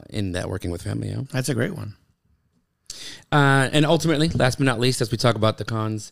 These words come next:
Speaker 1: um, it might be difficult to make the decisions that need to be, that need to be made.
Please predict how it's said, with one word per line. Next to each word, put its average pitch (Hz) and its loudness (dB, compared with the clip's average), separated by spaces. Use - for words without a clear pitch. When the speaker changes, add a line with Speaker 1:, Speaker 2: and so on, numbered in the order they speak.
Speaker 1:
um, 113 2
it 147 6
might 147 4
be 143 6
difficult 139 4
to 131 4
make 127 4
the 127 0
decisions 113 2
that 107 2
need 104 2
to 101 -2
be, 98 0
that 104 -4
need 107 -2
to - -2
be 104 0
made. 92 -6